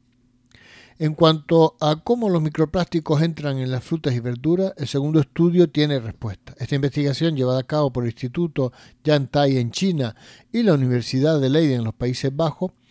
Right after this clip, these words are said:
muestran que los microplásticos están penetrando las raíces de los productos cultivados en el suelo.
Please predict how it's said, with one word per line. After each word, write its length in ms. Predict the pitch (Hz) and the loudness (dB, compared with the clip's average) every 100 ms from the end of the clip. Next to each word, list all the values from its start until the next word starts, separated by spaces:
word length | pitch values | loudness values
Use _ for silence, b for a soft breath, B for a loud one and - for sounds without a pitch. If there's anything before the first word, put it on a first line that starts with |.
| B B B B | B B B B
muestran 420 | 220 233 220 202 | 0 2 0 -2
que 140 | 185 143 | 0 0
los 120 | 127 | 0
microplásticos 800 | 127 135 131 208 202 202 185 143 | 0 -4 -2 -2 -2 -4 0 0
están 300 | - 196 190 | 0 -4 -2
penetrando 920 | 160 139 131 160 165 165 165 170 - - | -4 -4 -4 -4 -4 -4 -2 -4 -6 -12
las 280 | 143 127 123 | -8 -6 -4
raíces 560 | 135 170 - - 139 - - B B B | 0 0 0 -2 -4 -8 -20 B B B
de 120 | 196 | 2
los 120 | 175 | 2
productos 580 | - 135 139 139 160 143 | 2 0 0 -2 -4 -4
cultivados 640 | - 123 120 117 117 113 107 | -4 -6 -4 -4 -4 -4 -6
en 60 | |
el 100 | 107 | -8
suelo. 320 | 101 - 95 | -10 -12 -14